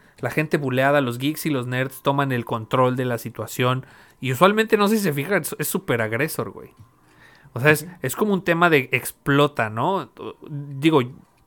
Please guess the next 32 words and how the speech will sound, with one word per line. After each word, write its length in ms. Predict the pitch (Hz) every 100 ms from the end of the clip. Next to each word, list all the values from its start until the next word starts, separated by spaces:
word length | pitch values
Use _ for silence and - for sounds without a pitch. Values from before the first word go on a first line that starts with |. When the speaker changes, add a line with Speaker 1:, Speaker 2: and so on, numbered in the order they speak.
| -
Speaker 1:
aquí 220 | 120 160
sabemos 360 | 143 156 139 143
que, 200 | 131 117
que 140 | - 110
Farid 360 | 117 113 117 - - _ _ _
era 180 | 120 117
buleador, 600 | 135 143 147 147 147 156
no 420 | 123 120 120 113
el 120 | 113
buleado. 680 | 120 139 165 180 147 135 247 _ _ _ _ _ _
Pero, 500 | 139 143 139 135 -
pero, 420 | 147 147 143 135 - _ _ _ _ _ _
e-, 140 | 170 175
e-, 140 | 170 165
en, 120 | 165 -
en 140 | 165
temas 400 | 160 196 214 220
de, 400 | 170 165 151 147 - _ _
creo 180 | 214 220
que, 220 | 262 - _
creo 200 | - 190
que 400 | 196 202 190 147 _ _ _ _ _
no 240 | 160 202
tanto 320 | - 202 196
como 240 | 214 175 135
que 140 | 135
ser 320 | 127 170 175 -
buleado 800 | 151 - 147 143 147 156 175 - _ _ _
o 140 | - 123
ser 220 | 151 147
bully 600 | 135 139 151 156 160 165
aplica 800 | 127 120 143 147 - 156 147 131